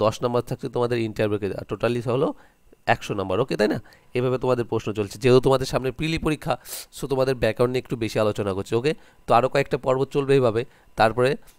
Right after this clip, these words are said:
তোমাদের কিছু রিজনিং নিয়ে আলোচনা করবো। ওকে, so চলো দেখে নিই প্রথম প্রশ্ন আছে কী আছে। So দেখতে পাচ্ছ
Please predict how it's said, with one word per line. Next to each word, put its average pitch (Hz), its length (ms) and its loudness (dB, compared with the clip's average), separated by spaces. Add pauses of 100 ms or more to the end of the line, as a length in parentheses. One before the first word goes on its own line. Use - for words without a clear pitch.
(160)
তোমাদের 120 300 2
কিছু 127 140 -2 (160)
রিজনিং 135 340 0
নিয়ে 135 140 0
আলোচনা 104 320 4
করবো। 98 220 4
ওকে, 139 120 0 (400)
so 151 60 2 (120)
চলো 135 180 10 (340)
দেখে 113 200 -2
নিই 135 140 -8
প্রথম 113 240 -2
প্রশ্ন 113 240 -4
আছে 113 200 -8
কী 117 160 -6
আছে। - 160 -12 (1120)
So - 60 -2 (120)
দেখতে 127 200 0
পাচ্ছ 139 140 4